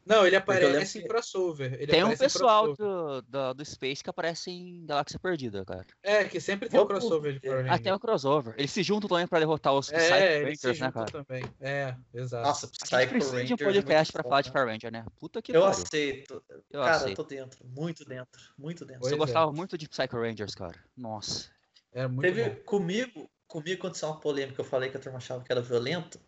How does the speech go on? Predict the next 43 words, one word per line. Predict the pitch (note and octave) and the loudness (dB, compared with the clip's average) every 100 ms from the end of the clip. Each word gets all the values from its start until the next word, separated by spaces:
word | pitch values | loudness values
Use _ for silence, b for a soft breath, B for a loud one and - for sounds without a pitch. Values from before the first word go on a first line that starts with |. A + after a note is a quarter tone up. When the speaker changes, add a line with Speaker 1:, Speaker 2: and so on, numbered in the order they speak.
| _ _ - | _ _ -4
Speaker 2:
porque | C#3 | 0
aconteceu | C#3+ D#3 D3+ | 0 0 0
uma | D3+ | 0
polêmica | D3+ D3 D3 | 0 0 -2
com | D#3 | -4
o | |
pessoal | D3+ - C#3+ | -4 0 -2
comigo. | E3 E3 B2 B2 _ - | -2 -6 -6 -10 _ 0
Eu | D3+ G3+ | 4 4
e | |
minha | F#3+ D3 | 2 -2
irmã, | C3+ F#3+ D3 - - | 0 -2 -2 -8 -12
a | - A#2 | -4 -4
gente | C#3 E3 | -2 -4
assistia | - - | -4 -2
muito | D#3+ D3 D#3 - | 0 2 0 2
Power | C3 | 0
Ranger. | A#2 A#2+ - _ _ - | 0 -8 -18 _ _ -8
A | B2 | -2
gente, | C#3 | 0
tipo, | C#3 F3 D#3+ C#3+ C3 B2+ B2 b b b - - | 2 0 0 -2 0 -2 -6 b b b -10 2
dava | C3+ F#3+ G3 | 4 4 2
quatro | G3+ F#3+ F3+ | 0 2 2
horas | E3 | 2
da | D#3 | 2
tarde | - C#3 C3+ C3+ | -4 -4 -2 -2
ali, | B2+ B2+ _ _ _ | -6 -12 _ _ _
três | C3+ C3+ C3+ | -2 -2 -2
e | |
meia, | A#2+ C3 B2+ | -4 -2 -2
quatro | C3 B2 B2 | -2 -4 -4
horas | A#2+ - | -4 -2
que | |
a | B2 | -4
hora | A#2 | -4
que | - | -6
começava, | B2 - D3+ F#3+ D3+ | -6 -4 -2 0 0
passava | B2 - C#3 | 0 2 0
uns | E3+ - | 0 -4
três | - E3 E3+ | 2 2 2
em | E3 | -4
seguida, | - D3 B2 C3 | -8 -8 -6 -6
assim. | B2+ - | -8 -12